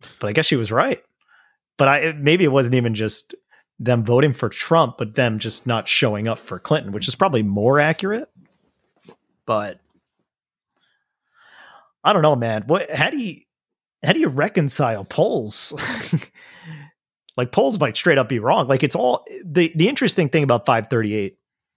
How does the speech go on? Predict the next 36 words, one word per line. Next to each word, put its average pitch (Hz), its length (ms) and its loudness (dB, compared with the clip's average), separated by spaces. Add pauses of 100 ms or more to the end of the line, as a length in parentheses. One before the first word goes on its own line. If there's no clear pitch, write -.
(500)
and 120 120 0
what 127 140 4
I 110 80 0
like 113 320 0
about 98 340 -6
it 92 160 -14 (600)
is 127 140 -4
that 123 140 2
no 135 220 4
one 196 300 0
really, 120 580 2 (880)
is 131 100 -2
that 147 100 2
they're 175 140 4
not 269 160 -2
telling 160 240 2
you 113 80 0
who's 120 180 0
gonna - 160 -2
win. 104 300 0
They're 113 80 -2
telling 240 220 0
you 190 40 0
the 127 80 0
probability 113 840 -2 (640)
of 101 120 -2
somebody 107 300 0
winning. 101 420 -8 (160)
And 127 140 -4
that's 131 220 2
never 123 680 2 (720)
telling 127 300 0
you 101 80 -6
who's 113 220 -2
gonna 101 180 -4
win. 117 400 -6